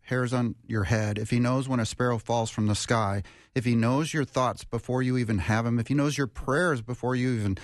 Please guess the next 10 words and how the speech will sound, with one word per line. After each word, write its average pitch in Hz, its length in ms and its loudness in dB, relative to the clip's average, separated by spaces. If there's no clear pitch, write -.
speak - 600 0
them 107 200 0
to 107 140 -2
him, 104 240 2
then 123 160 2
he 147 160 4
knows. 107 460 2
So 110 280 0
any 170 360 2
prayer 113 480 0